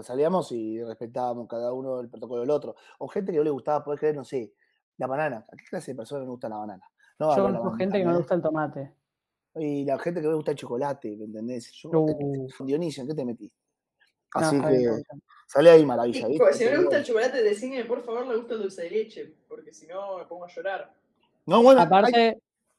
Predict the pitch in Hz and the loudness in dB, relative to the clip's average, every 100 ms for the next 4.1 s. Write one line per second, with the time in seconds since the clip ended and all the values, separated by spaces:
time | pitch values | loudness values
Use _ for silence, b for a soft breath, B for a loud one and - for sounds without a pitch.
0 | _ - 196 269 196 175 160 156 139 139 | _ -12 2 4 6 4 2 -4 -10 -12
1 | 131 151 131 117 - _ 131 127 135 147 | -4 -2 -2 -4 -12 _ -12 -10 -8 -10
2 | - b b - 160 151 156 175 156 123 | -12 b b -8 -8 -6 -6 -6 -8 -6
3 | 175 156 156 147 135 - 123 151 - 110 | -6 -4 -6 -6 -8 -6 0 0 0 -8
4 | 98 | -10